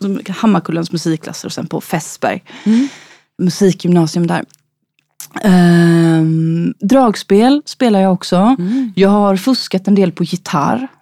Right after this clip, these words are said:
Speaker 1: tidigare i livet. Men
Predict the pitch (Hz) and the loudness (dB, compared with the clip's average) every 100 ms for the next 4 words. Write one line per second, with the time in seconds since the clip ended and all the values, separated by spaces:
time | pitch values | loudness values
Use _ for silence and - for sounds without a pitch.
0 | _ _ _ _ _ _ _ _ _ - | _ _ _ _ _ _ _ _ _ -14
1 | - 220 190 208 214 220 233 208 - - | -6 -4 -2 0 0 2 2 0 -4 -12
2 | - _ _ _ _ _ _ _ _ - | -20 _ _ _ _ _ _ _ _ -20
3 | - _ _ 233 240 240 240 | -20 _ _ 4 6 6 2